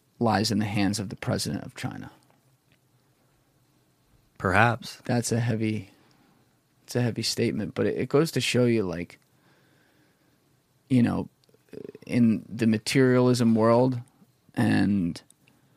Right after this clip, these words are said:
Speaker 1: the short-sighted world,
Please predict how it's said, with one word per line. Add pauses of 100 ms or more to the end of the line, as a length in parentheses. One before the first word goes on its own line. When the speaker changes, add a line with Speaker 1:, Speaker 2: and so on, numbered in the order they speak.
(1500)
Speaker 1:
the
short-sighted
world,